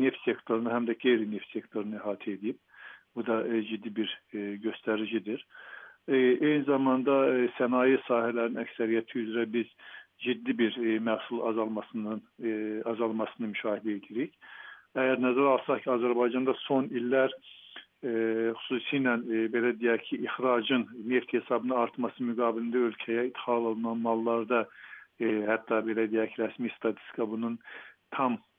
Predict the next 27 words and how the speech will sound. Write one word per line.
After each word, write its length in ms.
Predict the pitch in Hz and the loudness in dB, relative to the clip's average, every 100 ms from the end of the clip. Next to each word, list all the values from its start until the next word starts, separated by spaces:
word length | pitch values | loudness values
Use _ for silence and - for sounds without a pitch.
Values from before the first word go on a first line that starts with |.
| - | -6
açıq 260 | 113 - - 147 127 127 | -4 -4 -6 -10 -12 -2
də 140 | 131 117 | 0 2
göstərməsə 640 | 120 - 110 107 110 - 113 | -2 -2 0 -2 -4 -6 -2
də, 120 | 151 196 - - - - - | -2 -4 -12 -18 -20 -10 -2
e, 40 | |
artıq 380 | 123 127 151 143 | 0 2 0 0
faktiki 340 | 131 127 - 147 | -2 -4 0 2
olaraq 240 | 131 120 | 4 2
biz 140 | 123 123 | -2 0
görürük 400 | 123 127 123 - | 2 2 0 -2
ki, 160 | 143 | 0
e, 960 | 139 131 117 113 113 117 - - 285 - | 2 2 2 0 0 -2 -6 -8 -10 -10
idxalın 480 | - - 123 123 135 | -8 2 4 4 2
özündə 440 | 127 113 127 123 113 | -2 -2 0 0 0
də 120 | 104 - | -4 -4
kəskin 340 | 113 - 123 117 | -4 -4 -8 -4
azalmalar 640 | 120 117 110 113 113 107 104 | -4 -2 -2 0 0 -2 -4
var, 160 | 131 | -4
ölkəyə 320 | 113 107 117 113 | -4 -4 -4 -2
məhsul 340 | 110 - 110 104 | -4 -6 -12 -12
idxalında 540 | - 110 107 110 101 - - _ - | -8 -4 -4 -4 -6 -8 -20 _ -4
azalmalar 600 | 113 113 113 110 113 104 | -2 0 0 0 0 0
var. 140 | 131 127 | -4 -4
Düzdür, 300 | 120 107 110 | -4 -2 -2
rəsmi 300 | - 117 - | -2 -8 -4
statistikada 540 | 113 110 - 117 107 | -2 -2 -4 -4 0
bu 160 | 117 | 2